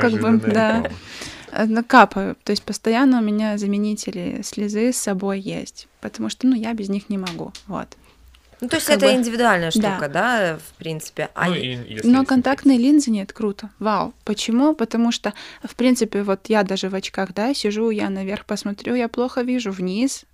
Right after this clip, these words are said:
Speaker 1: вправо-влево, да, то есть прямо. То есть тут обзор.
Speaker 3: Мгм.
Speaker 1: Когда контактные линзы, м, вау,
Speaker 2: И
Speaker 1: мощь.
Speaker 2: линзы не потеют.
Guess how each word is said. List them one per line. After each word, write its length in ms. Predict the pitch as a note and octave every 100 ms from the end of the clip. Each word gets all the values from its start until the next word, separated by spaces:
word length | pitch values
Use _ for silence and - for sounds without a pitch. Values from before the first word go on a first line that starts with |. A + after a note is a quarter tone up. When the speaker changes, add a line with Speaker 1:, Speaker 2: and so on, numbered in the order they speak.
| _ -
Speaker 1:
вправо-влево, 720 | G3+ G3 F#3 F#3+ G3 A#3 C4
да, 200 | A3 A3+
то 100 | G3+
есть 120 | G3+
прямо. 400 | - G#3 F3 D#3+ - - - -
То 80 | G3+
есть 120 | -
тут 200 | C4 B3+ - - _ _ _
обзор. 520 | G#3+ G3 G3+ F#3 E3 - _ - -
Speaker 3:
Мгм. 320 | F#3+ F#3+ F3
Speaker 1:
Когда 320 | G#3 G#3+ A#3+
контактные 580 | C4+ C4 A#3 A3+ G#3+ G3+
линзы, 420 | F#3+ B3+ C4 F#3 -
м, 160 | F3+ - -
вау, 420 | F3 E3 - G3 -
Speaker 2:
И 20 | G3+
Speaker 1:
мощь. 320 | F#3 E3 A2
Speaker 2:
линзы 240 | G#2+ G#2+ G#2
не 80 | G2+
потеют. 480 | G2+ - G2+ -